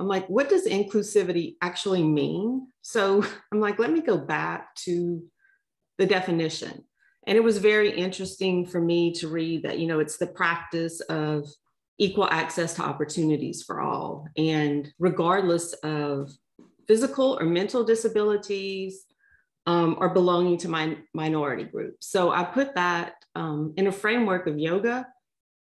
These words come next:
And I'm like, it was very interesting because, of course, that's what we try to do. But I was looking at the physical disability side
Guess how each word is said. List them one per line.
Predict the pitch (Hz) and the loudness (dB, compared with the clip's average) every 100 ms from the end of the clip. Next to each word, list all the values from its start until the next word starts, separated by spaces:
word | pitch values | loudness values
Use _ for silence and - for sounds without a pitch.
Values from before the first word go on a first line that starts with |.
| _ _ _ - | _ _ _ -8
And | 190 | -4
I'm | 190 | 0
like, | 185 165 - - _ _ _ _ _ _ _ _ _ _ _ - | 0 -2 -6 -16 _ _ _ _ _ _ _ _ _ _ _ -2
it | 202 - | -2 0
was | 196 202 | -2 2
very | 226 294 294 | 4 2 2
interesting | 190 226 208 170 165 | 2 0 -2 0 0
because, | 170 175 | 0 -4
of | 175 | -4
course, | - 180 180 | -2 -2 0
that's | 190 190 | -4 -4
what | 165 | -4
we | 156 | -4
try | - 170 190 | -2 -2 0
to | 196 | 0
do. | 139 131 175 175 _ _ - | 0 -4 -6 -10 _ _ -2
But | 190 | 2
I | |
was | 180 185 | 2 2
looking | 190 220 214 | 2 2 0
at | 175 | 0
the | 185 | -4
physical | 165 185 185 214 240 247 254 247 _ _ _ - | -4 -2 0 0 -2 -4 -6 -10 _ _ _ 0
disability | 214 226 220 220 220 170 | 0 2 2 4 4 2
side | 170 - 151 151 151 165 | -2 -4 -6 -4 -6 -8